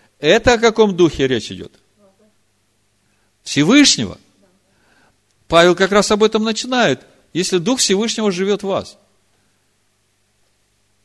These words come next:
А здесь интересно, если Дух того, кто воскресил Иешуа из мёртвых, Иешуа из мёртвых воскресил именно потому, что Машиах жил в Иешуа.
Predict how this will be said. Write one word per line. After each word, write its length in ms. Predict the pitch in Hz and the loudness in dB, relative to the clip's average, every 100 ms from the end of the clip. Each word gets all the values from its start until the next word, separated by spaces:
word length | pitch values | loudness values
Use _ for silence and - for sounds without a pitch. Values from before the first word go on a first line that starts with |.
| - | -4
А 140 | 135 | -2
здесь 240 | 131 208 | 0 0
интересно, 580 | 254 240 220 170 - 147 - - _ | 0 0 4 2 2 -8 -10 -20 _
если 260 | 165 196 220 | -2 2 2
Дух 240 | 220 214 | 2 0
того, 260 | 226 226 202 | 4 6 4
кто 160 | - | 4
воскресил 460 | 190 180 196 - 208 | 2 2 -4 0 0
Иешуа 460 | 208 202 311 311 | 2 2 2 4
из 120 | 202 175 | 4 4
мёртвых, 480 | 190 147 - - - _ _ _ _ _ _ _ _ _ _ _ _ _ _ _ | 2 0 0 -12 -20 _ _ _ _ _ _ _ _ _ _ _ _ _ _ _
Иешуа 440 | 156 214 - 277 | 0 2 4 6
из 140 | 202 190 | 6 6
мёртвых 420 | 254 311 220 165 | 2 2 2 0
воскресил 480 | 175 - 220 247 240 | 0 0 -2 -2 -2
именно 300 | 226 233 220 | -2 -2 0
потому, 360 | 220 240 254 | 0 0 -2
что 200 | 240 - | -4 -2
Машиах 580 | 226 247 - 294 262 180 | 2 4 4 4 4 4
жил 400 | 156 180 185 113 - | 2 0 0 0 -6
в 80 | 120 | -6
Иешуа. 560 | 202 - 202 139 - | -4 -2 -2 -2 -4